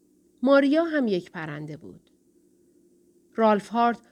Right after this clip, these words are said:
یادآور خاطرات کوپاگابانا خواهد بود، ولی خود نیز حالت خاطره را داشت. به گذشتهٔ ماریا مربوط می‌شد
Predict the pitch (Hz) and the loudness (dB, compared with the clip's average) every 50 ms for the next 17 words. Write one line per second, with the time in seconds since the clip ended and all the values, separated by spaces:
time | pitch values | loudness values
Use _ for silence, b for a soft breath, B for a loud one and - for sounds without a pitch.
0 | b b b 226 226 220 214 214 214 202 214 220 226 240 233 - - 208 196 202 | b b b 2 4 4 4 4 2 2 2 0 0 0 -2 -2 -2 -2 -2 -2
1 | - 202 196 202 202 - 247 233 - - 190 - 202 190 180 196 185 175 180 180 | -4 -4 -4 -4 -4 -4 -8 -10 -10 -12 -12 -8 -8 -6 -4 -2 -2 -2 -2 -2
2 | 180 196 220 214 - - 151 143 151 127 - _ _ - - - _ _ _ _ | -2 -2 -4 -4 -6 -10 -14 -14 -14 -16 -16 _ _ -20 -20 -20 _ _ _ _
3 | _ _ _ _ _ _ _ - 208 208 208 202 - - 262 302 311 294 254 254 | _ _ _ _ _ _ _ -2 0 2 2 0 -2 0 0 0 0 0 -2 -2
4 | 247 240 240 233 - - _ _ _ _ _ - 190 180 175 180 180 202 190 - | -2 -2 -4 -4 -8 -14 _ _ _ _ _ -8 -6 -6 -6 -6 -8 -10 -12 -8
5 | - 180 170 170 - 180 165 175 185 180 185 175 180 175 190 185 165 151 151 - | -8 -8 -8 -6 -4 -4 -4 -2 -4 -4 -4 -4 -4 -4 -6 -6 -6 -8 -10 -14
6 | - - _ _ _ _ _ _ _ _ _ _ _ _ _ _ _ _ _ _ | -16 -20 _ _ _ _ _ _ _ _ _ _ _ _ _ _ _ _ _ _
7 | _ _ _ _ _ _ _ _ _ _ _ - 240 202 220 220 202 233 220 202 | _ _ _ _ _ _ _ _ _ _ _ -2 2 4 4 4 4 4 2 0
8 | - - 269 269 226 185 165 160 156 151 151 156 151 151 156 147 147 143 139 - | 0 0 0 0 0 0 -2 -2 -4 -4 -4 -4 -4 -4 -4 -6 -6 -8 -10 -14
9 | 151 147 - - - - - - - - - | -16 -18 -18 -18 -16 -16 -16 -16 -18 -20 -20